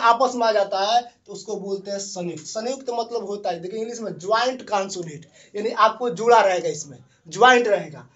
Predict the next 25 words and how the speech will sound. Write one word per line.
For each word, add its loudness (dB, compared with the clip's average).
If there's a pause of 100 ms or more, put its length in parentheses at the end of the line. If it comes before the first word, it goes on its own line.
(180)
अब -2
इसमें -4
संयुक्त -4
व्यंजन -2
आपको -2
चार -6
होता -16
है, -20 (340)
कहोगे 0
ना 0
कौन 4
कौन? -4 (140)
तो -18
समझिए, -12 (120)
सबसे -2
पहले 4
आपको 0
होता -2
है -8 (880)
छतरी -8
वाला -2
छ, -12 (260)
होता 2
है 2
ना। -8